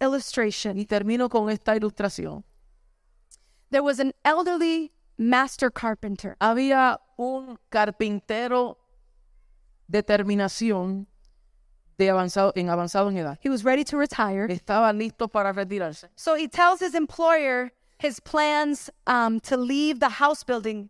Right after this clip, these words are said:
Speaker 1: business.
Speaker 2: Y él estaba diciendo a su trabajo
Speaker 1: He says, "I
Speaker 2: que,
Speaker 1: wanna
Speaker 2: que
Speaker 1: li-,"
Speaker 2: se iba a ir.
Speaker 1: he says, "I wanna live a more lavish life.
Speaker 2: Y él decía que quiere vivir una vida más abundante.
Speaker 1: I wanna now enjoy the last years of my
Speaker 2: Y
Speaker 1: life."
Speaker 2: quiere disfrutar, quiero disfrutar los últimos días de vida.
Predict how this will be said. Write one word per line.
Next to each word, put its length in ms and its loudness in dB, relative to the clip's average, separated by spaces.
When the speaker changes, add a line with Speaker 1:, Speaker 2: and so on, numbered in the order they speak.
Speaker 1:
business. 560 -6
Speaker 2:
Y 160 0
él 120 4
estaba 340 2
diciendo 500 0
a 80 0
su 260 -8
trabajo 580 0
Speaker 1:
He 120 -2
says, 140 -2
"I 100 6
Speaker 2:
que, 80 2
Speaker 1:
wanna 160 4
Speaker 2:
que 140 -2
Speaker 1:
li-," 40 -10
Speaker 2:
se 160 -4
iba 180 2
a 60 2
ir. 280 -6
Speaker 1:
he 60 -10
says, 140 -6
"I 80 4
wanna 220 2
live 240 0
a 60 2
more 200 2
lavish 540 0
life. 420 -4
Speaker 2:
Y 140 -2
él 140 0
decía 420 -4
que 140 -2
quiere 280 0
vivir 280 0
una 200 4
vida 240 2
más 480 -2
abundante. 600 0
Speaker 1:
I 100 2
wanna 220 4
now 360 6
enjoy 460 0
the 100 2
last 420 0
years 220 -2
of 100 0
my 160 0
Speaker 2:
Y 20 -2
Speaker 1:
life." 320 -4
Speaker 2:
quiere 320 0
disfrutar, 720 0
quiero 220 -2
disfrutar 460 0
los 220 0
últimos 400 -4
días 200 -4
de 100 -4
vida. 180 -8